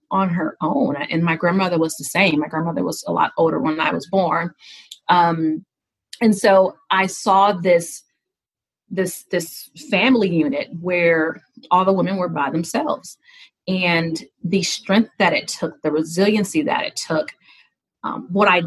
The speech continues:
didn't see is, was how to be in a loving, healthy relationship. And then, you know, coupled on with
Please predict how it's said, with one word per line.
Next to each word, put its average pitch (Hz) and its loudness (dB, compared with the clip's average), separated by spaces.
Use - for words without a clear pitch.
didn't 214 4
see - -2
is, 175 -4
was 180 -2
how 190 0
to 185 -2
be 170 0
in 170 -2
a 160 0
loving, 160 2
healthy 151 -2
relationship. - -4
And 160 -2
then, 160 0
you 180 -4
know, 156 -2
coupled 196 0
on 165 2
with - -2